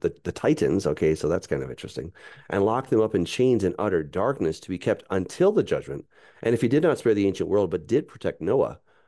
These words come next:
a herald of righteousness, along with seven others, when God brought a flood on an ungodly world, and if he turned to ashes the city of So-, Sodom and Gomorrah when he condemned them to destruction,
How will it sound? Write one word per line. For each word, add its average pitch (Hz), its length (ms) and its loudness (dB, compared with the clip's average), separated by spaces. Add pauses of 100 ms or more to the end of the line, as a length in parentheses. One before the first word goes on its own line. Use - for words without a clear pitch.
a 87 60 -6
herald 113 220 2
of 78 120 -4
righteousness, 87 540 -2
along 92 320 0
with 80 140 -2
seven 80 320 -2
others, 98 380 0
when 85 260 -6
God 82 280 -2
brought 80 200 -6
a 76 40 -6
flood 101 400 -2 (380)
on 92 120 0
an 87 160 0
ungodly 92 480 -2
world, 110 500 2
and 98 140 -4
if - 80 -8
he 87 80 -12
turned 120 400 0
to 101 120 -2
ashes 98 400 -2
the 82 80 -10
city 90 200 -2
of 76 100 -10
So-, 92 380 -6 (320)
Sodom 101 220 -2
and 92 60 -2
Gomorrah 95 380 2
when 87 140 -2
he 80 80 -6
condemned 95 500 -2
them 85 120 -4
to - 120 -12
destruction, 92 880 -6